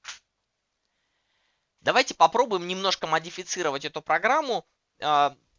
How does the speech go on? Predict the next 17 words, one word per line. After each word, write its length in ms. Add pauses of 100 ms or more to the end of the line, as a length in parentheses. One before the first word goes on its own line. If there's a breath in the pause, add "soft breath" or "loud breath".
(220)
да, 240
давайте 260
для 120
начала 260
её 160
скомпилируем 840
и 80
запустим. 600 (480)
Компиляцию 680
я 120
запускаю 640
просто 320
билд, 480
да, 160
можно 260
посмотреть 640
на, 260